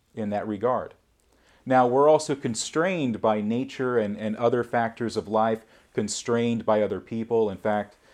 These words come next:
when some philosophers would talk about other people as, you know, being hell and whatnot, and talking about having the, the burden, the, um, I'm, I'm forgetting the phrasing now, but, uh,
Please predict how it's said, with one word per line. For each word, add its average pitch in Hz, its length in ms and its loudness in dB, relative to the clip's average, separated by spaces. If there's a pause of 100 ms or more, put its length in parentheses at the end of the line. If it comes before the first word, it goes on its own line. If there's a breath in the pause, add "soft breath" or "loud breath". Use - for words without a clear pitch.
(320 soft breath)
when 101 280 -2
some 110 300 0
philosophers 104 540 -2
would 101 120 -6
talk 107 260 2
about 104 220 0
other 101 220 -2
people 98 560 -4
as, 87 280 -10 (520 soft breath)
you 104 100 -8
know, 85 80 -10
being 95 340 -6
hell 101 420 -4
and 98 120 -8
whatnot, 95 460 -6
and 87 160 -12 (440 soft breath)
talking 113 340 2
about 101 340 2 (480)
having 113 420 -2
the, 98 260 -8
the 104 140 -2
burden, 101 760 0 (140)
the, 98 320 -4
um, 87 500 -8 (920)
I'm, 107 200 -12
I'm 101 160 -10
forgetting 101 400 -4
the 90 60 -10
phrasing 98 480 -4
now, 82 360 -14
but, 90 200 -10
uh, 85 300 -10